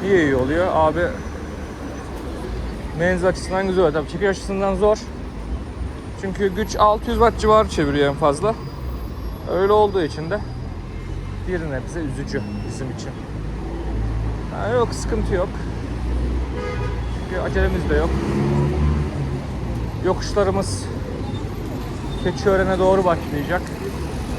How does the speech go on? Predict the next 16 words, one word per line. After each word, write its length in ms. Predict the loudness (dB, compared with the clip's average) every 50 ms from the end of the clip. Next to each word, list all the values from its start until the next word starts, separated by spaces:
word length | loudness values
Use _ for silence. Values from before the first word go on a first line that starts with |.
| -4 -4 -4 -4 -4 -4 -4 -4 -4 -2 -2 -2 -4 -4 -4 -4 -4 -4 -4 -2 -2 -2 -2 -2 -2 -4 -4 -2 -4 -2 -2 -2 -2 -2 0
Nerede 300 | 2 2 4 4 4 4
başlar 340 | 4 4 4 4 4 2 2
ki 60 | 2 0 -2 -2 -2 -2
düşünüyorum. 440 | -2 0 0 0 0 0 2 2 2 2 2 0 0 0 0 0 0 0 0 -2 -2 -2 -2 -4 -4 -4 -4 -4 0 4
Yani 240 | 4 4 4 2 0 0 2
şehir 140 | 4 4 6
hastanesinin 480 | 4 4 2 2 2 2 2 2 2
oraya 220 | 2 2 2 2 4
doğru 220 | 4 2 4 4
başlar. 320 | 2 2 2 0 -2 -2 -4 -4 -4 -4 -4 -4 -4 -4 -4 -6 -6 -4 -4 -4 -4 -4 -6 -6 -6 -6 -6 -6 -6 -4 -6 -4 -6 -6 -6 -6 -6 -6 -6 -6 -6 -6 -6 -6 -6 -4 -2
Millet 240 | 0 0 0 2 4
Bahçesi'nin 440 | 2 2 2 0 -4 -4 -4 -4 -2
içinden 280 | -2 -2 0 0 0
geçeceğim 380 | 0 0 -2 0 0 0 0 0 -2 -6 -8 -10 -10 -10 -8 -10 -10 -10 -10 -10 -6
bu 40 | -4
sefer. 300 | -4 -2 0 0 0